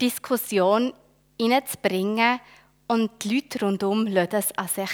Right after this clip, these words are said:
her. Ich denke, die meisten von uns möchten,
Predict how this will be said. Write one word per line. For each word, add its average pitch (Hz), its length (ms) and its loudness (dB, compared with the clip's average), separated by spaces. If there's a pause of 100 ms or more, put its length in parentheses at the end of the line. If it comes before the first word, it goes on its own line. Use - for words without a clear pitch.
(220)
her. 139 280 -10 (2500)
Ich 330 160 6
denke, 370 420 12
die 370 120 8
meisten 330 560 10 (520)
von 277 300 6
uns 302 680 2 (260)
möchten, 254 840 8